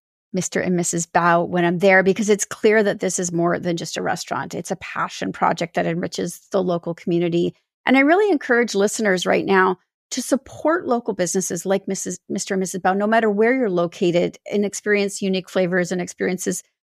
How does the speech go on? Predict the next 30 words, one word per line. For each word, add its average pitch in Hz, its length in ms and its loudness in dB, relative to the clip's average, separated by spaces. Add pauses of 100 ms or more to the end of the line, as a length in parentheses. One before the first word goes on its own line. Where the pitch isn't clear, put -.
(140)
from 233 300 2
your 247 300 4
local 220 360 0
community, 196 600 0
because 196 340 -4
it's - 180 -10
really 220 320 2
important. 196 480 -2
These 185 180 -2
restaurants 185 480 -2
need 180 160 2
us 175 280 -2
more 175 500 2
than 165 320 0 (100)
ever. 165 440 -6 (100)
Julia, 214 440 4
thank 226 320 -2
you 226 200 2
for 196 180 -4
joining 175 300 0
me 180 60 0
today. 175 460 0 (380)
Uh, 165 180 2
you're 196 140 0
shining 208 360 2
a 190 40 2
light 185 300 2
on, 180 180 2
I 185 120 -2
think, 185 260 -6